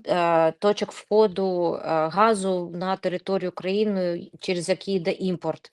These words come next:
Тому що вже ворог, наприклад, вражав таку, такий об'єкт, коли пішли перші, е, кубі-, куби газу від Азербайджану через трансбалканський так званий коридор.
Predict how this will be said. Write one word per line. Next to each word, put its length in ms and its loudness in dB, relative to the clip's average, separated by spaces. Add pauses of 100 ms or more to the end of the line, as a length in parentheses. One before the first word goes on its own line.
(360)
Тому 200 -2
що 200 2
вже 380 4
ворог, 440 4
наприклад, 520 -2
вражав 460 0
таку, 580 -4 (120)
такий 260 -4
об'єкт, 600 0 (240)
коли 340 4
пішли 380 0
перші, 600 2 (360)
е, 520 4 (400)
кубі-, 480 4
куби 240 4
газу 460 2
від 240 0
Азербайджану 800 0
через 300 -2
трансбалканський 840 0
так 140 -4
званий 300 -4
коридор. 540 -4